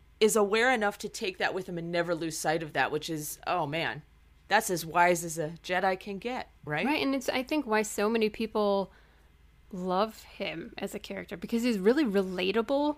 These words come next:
Speaker 1: Yep.
Speaker 2: And although I have heard Sam Witwer was saying that he thinks some people are uncomfortable with Luke because Mark Hamill played him so sincerely. And, like,
Speaker 1: Oh.
Speaker 2: we, we always look for the cool character. That's why people love Han,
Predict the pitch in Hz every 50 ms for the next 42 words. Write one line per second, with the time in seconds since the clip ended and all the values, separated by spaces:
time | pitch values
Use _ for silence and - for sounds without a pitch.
0 | - _ - - - - - - - _ _ _ - - - - 208 202 202 202
1 | 208 202 214 - - _ - - 226 220 262 262 247 233 247 247 233 285 302 -
2 | 285 311 294 220 214 - 269 285 311 285 262 - - 247 247 220 202 202 - 208
3 | 190 190 190 190 190 190 - 190 208 226 214 - 226 214 208 - - - 220 220
4 | 233 233 - 240 - 226 208 202 202 202 202 - - 226 220 - 254 214 214 208
5 | 196 202 196 196 190 196 196 190 185 - - - 202 - - - 208 196 196 190
6 | - 202 190 190 190 - - 196 190 190 190 185 - - 202 196 196 - 214 208
7 | 190 - - 196 196 - - - 180 175 - - - - 165 156 160 170 170 170
8 | 185 202 220 240 - _ _ - - - - - _ - - - - - - -
9 | - - 190 202 202 202 196 - - - - - - - - - 220 196 214 208
10 | 208 214 214 - - - _ - - 220 202 233 233 233 240 240 233 - - -
11 | _ _ - - _ - 214 220 214 214 190 196 202 208 208 - - 202 196 185
12 | - - - 226 214 214 214 220 214 - - 247 240 240 240 - - 247 247 220
13 | 202 196 - 196 190 185 - 226 196 196 180 185 269 277 220 180 - - - -
14 | - 165 180 202 240 214